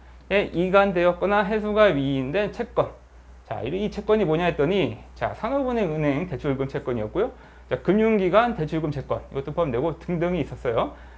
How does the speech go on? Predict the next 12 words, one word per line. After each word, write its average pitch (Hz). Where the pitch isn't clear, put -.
자, 147
이렇게 196
은행 247
채-, 226
대출 170
채권, 170
자, 139
금융기관, 175
음융, 190
네, 113
이런 160
채권이었다. 180